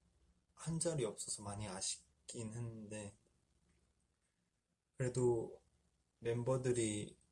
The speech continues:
이제 그때, 그때는 이제 계속 연락, 이제 문자 해주고 해서 전혀 외롭지 않게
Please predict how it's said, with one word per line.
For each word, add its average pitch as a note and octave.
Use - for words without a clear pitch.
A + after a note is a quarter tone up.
이제 G#2
그때, A2
그때는 A#2+
이제 G2+
계속 G#2+
연락, G#2+
이제 -
문자 G#2+
해주고 G#2
해서 A2
전혀 A2
외롭지 G2+
않게 F#2